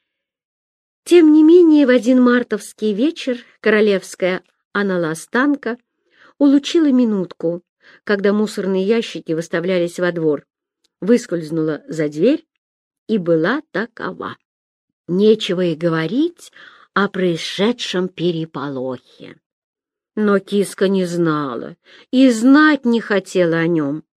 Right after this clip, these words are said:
Она думала только о том, как бы поскорее добраться домой. После многих незначительных приключений она очутилась возле Граммерси Грэндж-Хилла. Что же было потом?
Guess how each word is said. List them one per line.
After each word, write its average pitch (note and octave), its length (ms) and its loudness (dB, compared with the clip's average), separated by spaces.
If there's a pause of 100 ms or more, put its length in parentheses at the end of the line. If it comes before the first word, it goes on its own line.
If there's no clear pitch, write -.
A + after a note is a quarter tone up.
(600)
Она D#3+ 260 -2
думала D3 420 -4
только D3 440 -8
о D3 40 -12
том, A3+ 300 0 (320)
как B3+ 240 -4
бы G#3+ 120 -6
поскорее G3+ 640 -2
добраться D#3+ 600 -4
домой. D#3 500 -4 (800)
После C#4 320 0
многих B3 500 0
незначительных F3+ 800 -4
приключений E3+ 840 -4 (680)
она E4+ 280 4
очутилась C4 600 -2
возле G#3+ 420 2 (280)
Граммерси B3 920 0 (160)
Грэндж-Хилла. F#3 1120 -4 (1160)
Что - 300 -4
же D3 120 -6
было C#3+ 240 -4
потом? D3+ 540 -10